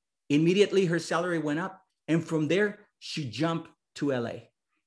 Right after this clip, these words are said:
And in L A, she got a six-year contract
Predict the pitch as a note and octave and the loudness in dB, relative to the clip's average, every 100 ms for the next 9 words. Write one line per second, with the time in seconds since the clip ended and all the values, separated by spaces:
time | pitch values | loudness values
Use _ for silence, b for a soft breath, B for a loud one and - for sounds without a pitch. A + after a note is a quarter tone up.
0 | - C#3 B2+ C3 C#3 F#3+ G3+ F#3+ F3 E3+ | -10 0 2 2 0 0 2 2 0 -2
1 | D3 C#3+ B2+ - - E3 - E3 D3+ C#3+ | -4 -2 -2 -2 -2 -2 -2 -4 -4 -4
2 | - C3+ C3 B2+ - | -4 -2 -2 -4 -12